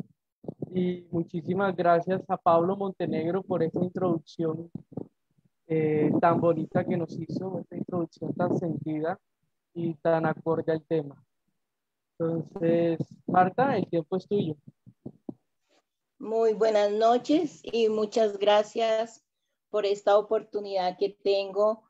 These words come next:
Speaker 2: de participar en esta antología tan bonita. Eh, mi poema se llama Resistente a la muerte. Resisten a morir,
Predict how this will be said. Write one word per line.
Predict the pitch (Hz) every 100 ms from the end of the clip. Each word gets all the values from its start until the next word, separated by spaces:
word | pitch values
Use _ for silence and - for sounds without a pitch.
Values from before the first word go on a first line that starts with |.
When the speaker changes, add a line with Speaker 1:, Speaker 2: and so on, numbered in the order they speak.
| _ _ -
Speaker 2:
de | 196
participar | 196 190 185 196 202 - 185 185
en | 185 190
esta | 190 -
antología | 202 202 196 185 185 196 180 175
tan | 185
bonita. | 190 185 175 165 170 165 _ _ _ _ _ _ _ _ _ _ _ _
Eh, | 190 196 202 196 190 180
mi | - 208 208 202 196 190
poema | 202 202 208 220
se | 226 254 254 233
llama | 202 202 220 233 -
Resistente | 208 214 - 202 - 226 233 240 285 294 294 _ _ _
a | 196
la | 202 190
muerte. | 196 190 180 165 160 - 156 156 - _ _ _ _ _ _ _ _ _ _ _ _ _ _ _ _ _ _ _ _ _ - -
Resisten | 240 247 285 294 285 311 294
a |
morir, | 269 226 220 233 240 254 262